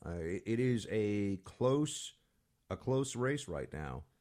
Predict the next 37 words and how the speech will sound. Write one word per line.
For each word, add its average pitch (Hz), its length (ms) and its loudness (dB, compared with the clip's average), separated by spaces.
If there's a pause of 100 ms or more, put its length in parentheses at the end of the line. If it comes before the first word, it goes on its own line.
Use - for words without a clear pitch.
(320)
But 135 120 4
I 208 100 6
think 226 200 2
that 160 120 2
was 143 180 2
really 127 600 4
telling, 95 460 -2 (260)
that, 98 400 -2
that 95 180 -2
ex-, - 300 -8
that, 98 320 -4
uh, 90 240 -2 (380)
that 98 120 -4
clip 113 220 0
we 95 60 -2
just 80 180 -8
played 76 220 -6
for 76 220 -8
you, 92 200 -4 (540)
where 113 260 6
she 120 560 0 (220)
has 120 220 0
an 120 140 0
obvious 156 520 0
hostility 113 800 -4
to 90 80 -4
the 85 80 -4
free 98 200 -4
market, 101 540 -2 (480)
and 120 100 0
I 147 140 2
think 160 400 -4 (120)
has 131 260 -2
a 120 80 2
very, 156 580 0
a 120 140 0
very, 147 540 0